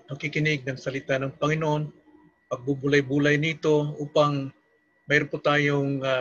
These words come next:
batayan sa ating pong panalangin ngayong gabi. Bago lahat, tayo muna ay manalangin. Panginoon, nagpapasalamat kami sapagkat ang, ah, pagkakataong ito, alam namin ito'y pinahintulot ninyo, kalooban ninyo.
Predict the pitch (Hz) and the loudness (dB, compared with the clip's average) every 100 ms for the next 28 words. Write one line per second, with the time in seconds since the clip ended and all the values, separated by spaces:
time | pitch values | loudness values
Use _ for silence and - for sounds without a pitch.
0 | 120 139 175 196 185 143 139 131 139 - | -2 0 2 2 2 -2 -4 -6 -10 -8
1 | 139 135 - 131 131 135 135 131 120 123 | -6 -8 -6 -6 -2 -2 -2 -4 -8 -14
2 | - _ _ 139 131 120 123 131 123 _ | -18 _ _ -6 -6 -4 -4 -4 -6 _
3 | _ _ _ _ _ _ 127 131 160 160 | _ _ _ _ _ _ -4 -2 0 0
4 | 160 147 143 143 139 135 - 131 123 123 | 0 2 2 2 0 -2 -2 0 -2 -4
5 | 123 - _ 131 120 117 107 - - _ | -12 -20 _ -12 -10 -8 -10 -12 -20 _
6 | _ _ _ _ _ - _ _ _ _ | _ _ _ _ _ -20 _ _ _ _
7 | _ _ _ _ _ _ _ 151 175 190 | _ _ _ _ _ _ _ 2 2 2
8 | 151 156 147 - 143 139 139 - 139 143 | 2 2 2 0 0 0 -2 -4 0 2
9 | 143 135 139 131 - 139 127 - _ _ | 2 -2 -6 -6 -2 0 0 -4 _ _
10 | _ _ _ _ _ - 143 143 135 131 | _ _ _ _ _ -6 -2 0 2 0
11 | 127 - - 147 139 135 139 135 131 - | -2 -6 -2 -2 0 0 0 0 -2 -2
12 | 139 131 123 123 123 131 127 120 - 120 | 2 2 -2 -6 -6 -6 -6 -4 -6 -6
13 | 120 123 123 - 131 123 - 147 139 135 | -8 -8 -8 -6 -6 -6 -4 -2 -2 -4
14 | 131 - 123 127 123 131 139 131 120 117 | -6 -8 -6 -6 -2 -2 -2 -4 -10 -14